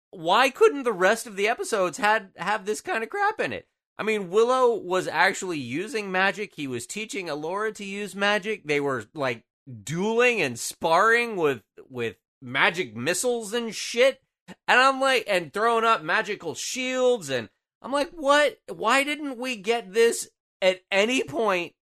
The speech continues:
in the rest of the show?" 'Cause that made, I, that was the <laughs> only thing I wanted from the show. I wanted to see a badass Willow. And instead I got, like, teen angst.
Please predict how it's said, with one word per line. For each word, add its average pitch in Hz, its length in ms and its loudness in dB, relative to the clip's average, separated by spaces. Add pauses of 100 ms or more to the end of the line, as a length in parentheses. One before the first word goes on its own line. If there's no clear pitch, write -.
(120)
in 170 100 -6
the 165 100 -6
rest 156 300 -2
of 131 100 -14
the 120 60 -14
show?" - 300 -14 (1200)
'Cause 170 200 -2
that 202 200 2
made, 185 500 -4
I, 190 160 2
that 214 220 0
was 196 120 -2
the 190 140 -6
<laughs> - 40 -8
only 196 400 -2
thing 214 220 -4
I 208 80 -4
wanted 233 420 -6
from 156 160 -14
the 165 120 -12
show. 262 300 -6
I 160 100 0
wanted 190 380 -6
to 185 80 -12
see 185 160 -12
a 175 80 -6
badass 175 500 -6
Willow. 208 420 -8 (580)
And 156 100 -2
instead 185 520 -4
I 202 100 -2
got, 170 260 -2
like, 165 240 -4
teen 202 280 -10
angst. 208 560 -8